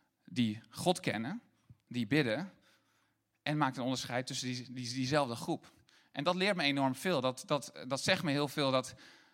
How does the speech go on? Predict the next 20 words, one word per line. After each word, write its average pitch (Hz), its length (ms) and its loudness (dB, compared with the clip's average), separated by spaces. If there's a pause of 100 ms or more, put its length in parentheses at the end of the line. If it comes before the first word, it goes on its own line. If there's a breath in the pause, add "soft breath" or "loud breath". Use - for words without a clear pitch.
(100)
eh, 123 180 -2
het 123 180 0
is - 100 -4
soms 143 200 -2
makkelijk 160 380 0
om, 135 200 -2 (160)
om 127 140 -6
over 131 220 2
de 127 60 0
muren 165 260 2
te 143 80 -6
kijken 110 240 0
en 117 80 -4
denken 120 200 -2
van: 120 120 -2
"Wij 127 160 2
doen 143 140 -2
het 120 100 -2
wel 110 120 -2
goed." - 280 -8